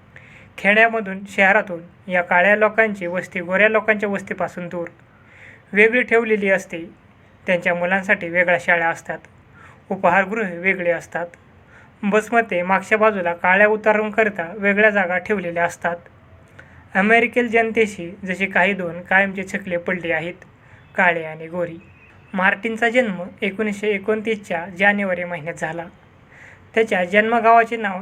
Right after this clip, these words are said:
ॲटलांटा. मार्टिनचे घराणे खाऊन पिऊन सुखी होते. बालशेदार मार्टिनचे सगळेजण कौतुक करत. स्वभावाने तो हुड होता, खूप दंगा मस्त करी. फारसा तापट नव्हता, पण कधी रागावला की मात्र हमरा तुमरेवर यायचा,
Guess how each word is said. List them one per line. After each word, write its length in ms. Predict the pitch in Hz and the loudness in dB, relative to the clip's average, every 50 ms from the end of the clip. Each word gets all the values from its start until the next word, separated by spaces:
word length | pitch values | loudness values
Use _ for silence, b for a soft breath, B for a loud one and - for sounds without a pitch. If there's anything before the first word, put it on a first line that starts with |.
| 208 - - | -8 -2 0
ॲटलांटा. 540 | 208 202 214 196 175 160 165 151 - 180 202 - - _ _ _ _ _ - | 0 0 0 -4 -6 -6 -4 -6 -6 -6 -6 -10 -16 _ _ _ _ _ -2
मार्टिनचे 520 | 180 185 190 196 190 190 175 165 - 190 | 2 2 2 2 0 -4 -6 -4 -4 0
घराणे 400 | 175 190 214 226 214 180 170 170 175 | 2 4 4 4 2 0 -4 -10 -2
खाऊन 280 | - 214 233 240 247 240 | 0 2 2 2 0 -4
पिऊन 240 | 226 233 240 247 233 | -6 -8 -8 -8 -2
सुखी 280 | - 262 262 262 226 | -2 -2 -2 0 -2
होते. 380 | 202 185 180 175 - 180 170 - - _ B B B B B B B B B B B - 220 | -4 -4 -4 -8 -10 -14 -18 -18 -20 _ B B B B B B B B B B B -10 -2
बालशेदार 580 | 196 202 214 220 208 220 247 233 240 240 233 | 2 4 4 4 2 0 0 2 4 4 4
मार्टिनचे 500 | 240 226 226 233 220 220 240 226 226 226 | 4 2 2 2 2 0 -4 -8 -8 -8
सगळेजण 540 | 214 - 240 220 220 220 202 196 190 175 175 | -6 -4 0 2 2 2 2 0 -4 -6 -4
कौतुक 400 | 175 - 208 202 202 185 170 - | -2 -2 -2 -2 -4 -6 -8 -6
करत. 220 | - 170 170 175 175 - - - - _ B B B B B B B - - | -4 -2 -2 -2 -2 -4 -10 -20 -20 _ B B B B B B B -8 -4
स्वभावाने 480 | 196 185 170 170 175 180 185 196 220 | -4 -2 2 4 4 4 4 4 0
तो 340 | 214 220 190 165 165 185 185 - | -2 -2 -4 -6 -8 -10 -12 -8
हुड 200 | - - 202 185 | -4 -2 -2 -2
होता, 360 | 175 156 160 156 - 160 170 196 - - - _ _ B B B B B B - | -2 -4 -6 -10 -12 -14 -14 -16 -20 -20 -20 _ _ B B B B B B -2
खूप 240 | - 240 233 208 | 0 0 0 4
दंगा 300 | 202 214 208 202 196 196 | 4 2 2 2 0 -2
मस्त 300 | 190 190 180 185 - - 175 170 | -4 -4 -8 -8 -8 -8 -2 0
करी. 220 | 175 170 165 175 196 - - _ - - B B B B B - - | 0 -2 -2 -6 -12 -18 -20 _ -20 -20 B B B B B -12 -2
फारसा 340 | - 196 214 202 - 190 180 | 0 0 0 0 -2 -4 0
तापट 360 | 190 208 202 202 - 226 214 | 2 2 2 4 2 2 2
नव्हता, 280 | 220 214 190 - 180 175 | 0 -2 -4 -2 -2 -2
पण 220 | 175 196 190 185 | -2 -2 -4 -4
कधी 280 | 185 208 190 175 175 175 | -4 -4 -2 0 2 2
रागावला 440 | 180 180 190 190 202 214 214 220 214 | 4 4 4 2 2 2 2 2 2
की 120 | 208 226 | 2 -2
मात्र 380 | 214 220 214 208 202 175 170 165 147 - | -4 -4 -4 -4 -4 -6 -6 -6 -6 -6
हमरा 300 | - 190 190 185 185 180 | -4 -4 -2 -2 -2 -4
तुमरेवर 460 | 180 185 180 175 175 170 170 175 175 | -4 -6 -6 -4 -2 0 2 2 2
यायचा, 360 | 175 170 165 160 - 165 | 2 0 -2 -4 -8 -12